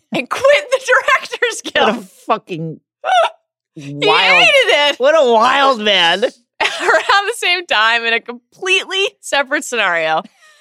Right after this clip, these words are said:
Speaker 1: Lucas's buddy, <laughs> Steven Spielberg, of the famous It'll Be Great <laughs>
Speaker 2: Yeah, right.
Speaker 1: Stormtrooper exchange, ran afoul of the Guild while working on Poltergeist, a film that he wrote and produced, after reports that he
Speaker 2: That's right.
Speaker 1: excessively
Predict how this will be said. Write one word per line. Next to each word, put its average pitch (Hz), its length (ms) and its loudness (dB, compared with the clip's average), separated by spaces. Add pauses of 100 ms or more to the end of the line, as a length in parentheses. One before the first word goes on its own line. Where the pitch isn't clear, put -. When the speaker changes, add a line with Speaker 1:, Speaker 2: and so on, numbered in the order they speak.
(340)
Speaker 1:
Lucas's 381 440 -4
buddy, 240 400 0 (180)
<laughs> - 140 -4
Steven 311 400 -6
Spielberg, 294 680 -2 (560)
of 214 200 -2
the 233 80 -2
famous 233 600 -2 (160)
It'll 254 200 2
Be 233 140 -4
Great 226 380 0 (180)
<laughs> - 100 -12
Speaker 2:
Yeah, 233 300 2
right. 262 120 2
Speaker 1:
Stormtrooper 196 300 -4
exchange, 190 640 -8 (600)
ran 269 300 0
afoul 254 420 0
of 254 100 -8
the 247 60 -6
Guild 190 300 -2
while 175 160 -2
working 170 340 -8
on 190 120 -4
Poltergeist, 320 800 -8
a 151 40 -18
film 160 220 -6
that 160 100 -10
he 165 120 -10
wrote 147 240 -6
and 135 120 -10
produced, - 480 -16
after 190 320 -4
reports 170 360 -8
that 156 100 -20
he 160 60 -16
Speaker 2:
That's - 160 -14
right. - 60 -10
Speaker 1:
excessively 170 640 -6